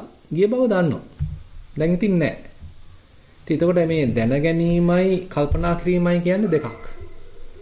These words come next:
ඒතර අපිට කල්පනා කරන්න තමයි අපි හුඟක් හුරු වෙලා තියෙන්නේ.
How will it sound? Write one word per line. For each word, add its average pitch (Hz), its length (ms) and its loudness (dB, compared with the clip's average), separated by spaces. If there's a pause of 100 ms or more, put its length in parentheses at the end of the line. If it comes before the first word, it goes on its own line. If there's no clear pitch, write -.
(380)
ඒතර - 200 -8
අපිට 117 320 -2 (1400)
කල්පනා 160 440 0
කරන්න 190 240 2
තමයි 185 180 2
අපි 165 140 0
හුඟක් 156 320 0
හුරු 143 240 0
වෙලා 127 240 2
තියෙන්නේ. - 380 -2